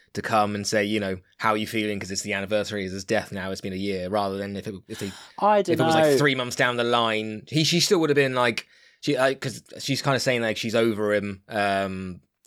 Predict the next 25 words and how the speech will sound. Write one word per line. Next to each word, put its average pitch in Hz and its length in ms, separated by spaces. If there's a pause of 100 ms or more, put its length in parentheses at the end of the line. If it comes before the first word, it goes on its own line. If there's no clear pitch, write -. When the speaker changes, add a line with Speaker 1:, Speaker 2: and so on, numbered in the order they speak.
Speaker 1:
uh, 101 60
over 92 300
him. 95 100 (380)
Um, 107 500
she's 110 280
kind 117 140
of, 101 100
like, 101 440 (100)
uh, 101 360
gotten 110 200
over 107 160
his 101 100
death 117 280
and 101 80
stuff, 101 220
but 107 100
obviously 101 280
she 107 160
hasn't. 101 380
And 107 100
if 98 80
it's 104 140 (420)
been 98 460
a 110 60
bit 110 160